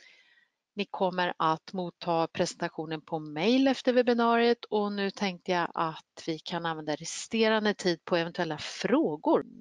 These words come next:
Det står en fråga här som följer. Går det att selektera på språk i er bevakningstjänst? Ehm, och det är, eh, helt korrekt, det går att selektera. Så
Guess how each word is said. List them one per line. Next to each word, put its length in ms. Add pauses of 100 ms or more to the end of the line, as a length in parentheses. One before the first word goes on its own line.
(180)
Det 100
står 460
en 260
fråga 400
här 80
som 180
följer. 460 (500)
Går 300
det 120
att 140
selektera 840
på 180
språk 760
i 80
er 140
bevakningstjänst? 1300 (960)
Ehm, 840 (680)
och 460
det 280 (120)
är, 600
eh, 320 (240)
helt 220
korrekt, 480
det 120
går 280
att 220
selektera. 840
Så 540